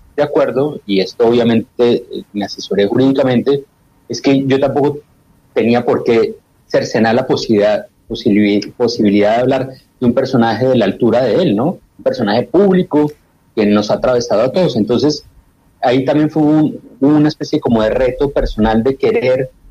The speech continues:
eh, no, no, no dejarme como,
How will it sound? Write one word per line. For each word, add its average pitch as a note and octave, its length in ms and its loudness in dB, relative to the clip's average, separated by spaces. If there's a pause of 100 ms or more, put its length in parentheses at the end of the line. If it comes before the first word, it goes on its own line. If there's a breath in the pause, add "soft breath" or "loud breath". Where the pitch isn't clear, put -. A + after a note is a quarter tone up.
(240)
eh, C3 400 2 (260)
no, C#3 320 0 (400)
no, B2 360 0
no B2 240 2
dejarme C3+ 440 0
como, G2+ 440 -2